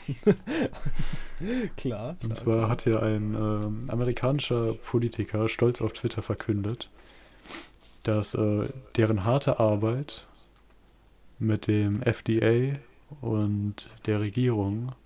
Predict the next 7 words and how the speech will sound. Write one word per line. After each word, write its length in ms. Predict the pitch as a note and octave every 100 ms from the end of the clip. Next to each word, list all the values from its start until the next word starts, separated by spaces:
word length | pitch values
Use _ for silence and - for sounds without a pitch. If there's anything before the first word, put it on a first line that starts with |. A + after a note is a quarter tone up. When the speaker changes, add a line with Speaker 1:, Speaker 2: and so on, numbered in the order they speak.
| _ - _ - - - - - - _ - - - - -
Speaker 2:
zu 120 | A#2
dem 80 | B2
Ergebnis 400 | C3 C#3 A#2 -
gekommen 400 | G#2+ - G#2+ A2
ist, 300 | A#2+ - -
dass 240 | G#2+ -
die 420 | A2 G#2 G2+ G#2